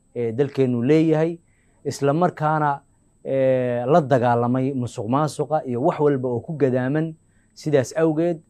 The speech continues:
eh, muddadaas madaxweynuhu uu shaqaynayey, waxay bulshada Soomaaliyeed go'aansadeen in, eh, markan ay madaxweynaha, eh, ay yidhaahdaan, "Mahadsanid madaxweyne." En, way isu yimaadeen, way tashadeen,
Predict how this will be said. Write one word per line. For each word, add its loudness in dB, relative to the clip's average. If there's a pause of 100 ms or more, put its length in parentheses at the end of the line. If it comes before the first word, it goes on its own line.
(320)
eh, 2
muddadaas 2
madaxweynuhu -2
uu 0
shaqaynayey, -2 (420)
waxay 0
bulshada 0
Soomaaliyeed 0
go'aansadeen -4 (500)
in, 0 (100)
eh, -4
markan -2
ay -2
madaxweynaha, -4 (440)
eh, -2
ay 0
yidhaahdaan, 0 (180)
"Mahadsanid -2
madaxweyne." 0 (540)
En, 0 (880)
way 6
isu -2
yimaadeen, 0
way 6
tashadeen, -2